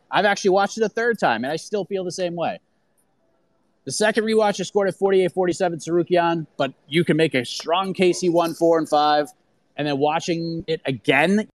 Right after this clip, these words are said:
yesterday, I scored the first four rounds for Tsarukyan again, fifth round for Gamrot. But again, you could make a case that Tsarukyan won the fifth round too. And the fourth round is the contentious one because there was a knockdown, or at least it was scored a knockdown.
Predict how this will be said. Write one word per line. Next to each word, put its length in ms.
yesterday, 520
I 100
scored 260
the 40
first 400
four 240
rounds 260
for 60
Tsarukyan 500
again, 480
fifth 280
round 220
for 100
Gamrot. 500
But 80
again, 520
you 200
could 160
make 220
a 80
case 300
that 200
Tsarukyan 460
won 140
the 80
fifth 180
round 280
too. 280
And 140
the 40
fourth 300
round 220
is 80
the 100
contentious 540
one 200
because 320
there 120
was 140
a 40
knockdown, 680
or 160
at 80
least 180
it 20
was 120
scored 240
a 40
knockdown. 600